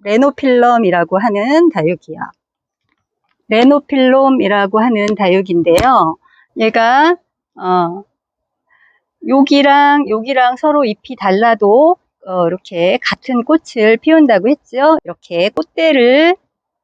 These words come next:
풍성하게 올렸답니다. 여기서 이제 곧 꽃이 피겠죠.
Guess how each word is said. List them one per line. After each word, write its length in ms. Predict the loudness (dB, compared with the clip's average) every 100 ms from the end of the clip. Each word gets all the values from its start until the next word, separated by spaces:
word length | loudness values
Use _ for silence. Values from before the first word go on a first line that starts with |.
| _
풍성하게 800 | -6 -2 2 2 2 0 0 0
올렸답니다. 1040 | 0 0 0 0 0 0 0 0 2 0 -2 _ _ -14
여기서 440 | -10 -8 -4 0 0
이제 600 | 0 -2 -2 0 0 -2
곧 200 | -6 -14 _
꽃이 340 | -16 -14 -14 -12
피겠죠. 840 | -4 -2 -4 -4 0 2 2 0